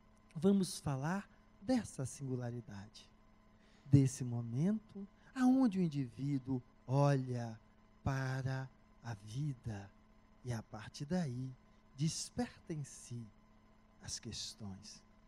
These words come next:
sobre esta própria vida. E aí, então, as questões maiores sobre a existência, sobre o saber, o conhecimento.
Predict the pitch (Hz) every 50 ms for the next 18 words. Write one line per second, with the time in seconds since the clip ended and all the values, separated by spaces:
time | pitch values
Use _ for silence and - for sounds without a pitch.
0 | - - - - 123 107 107 101 104 - - - 107 101 - - - - 135 151
1 | 175 185 180 - - 156 147 123 - 104 98 101 - - - - - - - -
2 | - - - - - - - - - - - - 143 151 143 143 139 139 135 135
3 | 131 - - - 190 208 220 226 226 220 214 214 - - - - - - - -
4 | 226 220 - - 262 254 - - - 277 277 247 254 254 262 254 247 254 262 269
5 | 262 226 175 151 143 - - - - - - - - - 185 156 147 147 139 135
6 | 139 131 - - - - 123 107 98 - - - - - - - - - - -
7 | - - - - - - - - - - - - - - - - - - - -
8 | - - - - - - - - - - - - - 143 117 113 107 - - 117
9 | 104 104 - 107 104 95 - - - - - - - - - - - - 123 -
10 | 139 123 120 113 107 - - 123 104 101 101 101 101